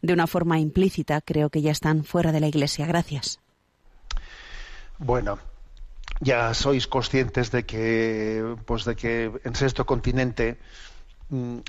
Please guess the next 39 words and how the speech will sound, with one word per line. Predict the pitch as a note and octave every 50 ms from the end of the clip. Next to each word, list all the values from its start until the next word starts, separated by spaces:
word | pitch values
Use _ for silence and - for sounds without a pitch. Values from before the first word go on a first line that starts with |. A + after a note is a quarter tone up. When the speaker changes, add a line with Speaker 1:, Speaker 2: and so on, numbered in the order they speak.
| - -
Speaker 2:
no | C#3 C#3 C#3+
nos | C#3 C#3 B2 -
centramos, | - B2 A#2 A#2+ A2 C3+ C3+ C3 A#2+ G#2+ G2 - -
¿no?, | B2 C#3 D3 - - - - - _
en | D3 C3 A#2 A#2
hablar | A#2 G#2 G#2 A2+ A#2+ B2+ A#2+ A#2 A2+ A2 A2 A2
así | A2 G#2 - - B2+ B2 A#2+
de | G#2+ B2+ B2 A#2+
problemas, | A#2+ - A#2+ A2+ A2+ A2+ B2+ C3+ C3 C3 B2 A#2 A#2 A#2 A#2 A2+ A2+ A2+ A#2 A2 - - - - - - - - - - - - - _
de | A#2 B2+ B2+
problemas, | A#2+ - - A#2 A#2 A#2 B2+ B2+ B2+ A#2+ A2+ - -
de | B2+ B2+ B2
problemas | - A2 A2+ B2+ B2+ B2+ B2 -
clericales, | - - B2+ B2 G#2+ A2+ G#2+ - - E3 D#3 C#3 B2+ B2+ C3+ C3 -
que | - B2+ G#2+
si | - - G#2+ A2 G#2+ A2+ A2 G#2+ G#2+ G#2+ A2 A2 A2 A2+ A2+ A2+ A2+
tal | - B2+ B2 B2+ B2
cardenal | - B2+ A2+ A#2 G2+ G#2+ A2 B2 B2 A#2+ A#2 A#2 A2+ - - - - - - -
haya | - A2 B2 B2 A#2 A2
dicho | A2+ B2 A2 - - C3 C#3+
esto, | F#3 F3+ - - - D3+ C3+
que | C3+
el | B2 B2+
otro | C3+ C3 C#3+ A#2+ A#2
no | A#2
sé | G#2+ A2+ A2 -
qué, | - - F3+ F3+ E3
el | C#3+
otro | C#3 B2 C3+
no | A#2+ A#2
sé | G2+ A#2
cuántos. | A2+ D#3+ D3+ C#3+ C3 - B2+ -
A | - G2
ver, | A2 A#2 A2+ G#2+ G#2
yo | G#2 C3 B2+ B2+ A#2 - - C#3 B2
creo | - - A#2+ A#2+ A#2+ A2+
que, | - - A#2+ A#2 A2 - - - - - - - - - - - - - - - - - -
mm, | C3+ B2 A#2+ A#2
para | A2 - B2+ A#2+ A#2 A#2 A2+ G#2+